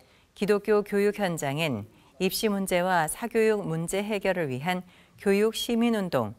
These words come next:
분단 극복과 통일을 위한 평화운동 등 교단의 한계를 넘어 협력해야 하는 많은 사역이 존재한다며 초교파적인 연합기구인 대한기독교교육협회가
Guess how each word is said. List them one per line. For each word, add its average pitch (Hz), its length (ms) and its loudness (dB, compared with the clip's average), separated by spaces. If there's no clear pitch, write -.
분단 202 460 0
극복과 147 680 -4
통일을 220 500 -2
위한 160 400 -4
평화운동 147 760 -2
등 151 240 -2
교단의 202 480 2
한계를 220 640 0
넘어 135 440 0
협력해야 208 720 -2
하는 151 280 -4
많은 156 380 -2
사역이 202 680 -2
존재한다며 147 920 -4
초교파적인 214 1080 -2
연합기구인 156 920 -4
대한기독교교육협회가 185 1900 -4